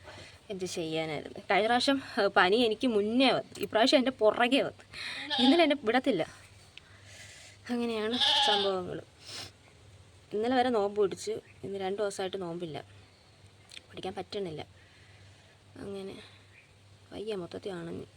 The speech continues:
മറ്റന്നാ പോവേം വേണം. അതിനുമ്പ് ഈ കുരു മാറുമോ എന്തോ. ദേഷ്യം വരുന്നു,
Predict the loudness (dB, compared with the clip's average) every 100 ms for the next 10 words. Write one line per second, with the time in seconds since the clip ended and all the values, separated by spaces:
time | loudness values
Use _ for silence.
0 | -16 -8 -6 -4 -2 -2 -2 -2 -6 -10
1 | -14 -20 -20 -20 -20 -20 -18 -18 -16 -10
2 | -8 -6 -6 -2 0 0 0 0 0 0
3 | -2 -6 -14 -20 2 4 6 4 6 6
4 | 6 2